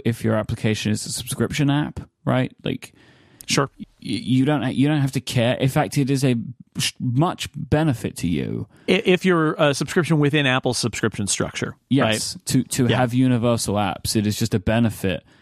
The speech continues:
Speaker 2: Sure.
Speaker 1: to you if you run a subscription business. Apple wants developers to run subscription businesses. That's what they want,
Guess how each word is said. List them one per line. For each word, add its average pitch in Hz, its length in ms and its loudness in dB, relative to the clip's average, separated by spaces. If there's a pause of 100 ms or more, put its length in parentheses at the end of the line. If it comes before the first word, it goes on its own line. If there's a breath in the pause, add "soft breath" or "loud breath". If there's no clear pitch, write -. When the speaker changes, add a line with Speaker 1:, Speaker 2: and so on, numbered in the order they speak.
(220 soft breath)
Speaker 2:
Sure. 156 260 2
Speaker 1:
to 123 140 0
you 95 240 0
if 95 160 -4
you 104 120 2
run 101 260 2
a 110 40 0
subscription 147 440 0
business. 110 480 -4 (440 loud breath)
Apple 165 340 2
wants 123 680 -2
developers 110 680 0
to 131 160 2
run 85 240 0
subscription 147 580 0
businesses. - 680 -6
That's 135 280 0
what - 140 0
they 110 160 2
want, 120 460 0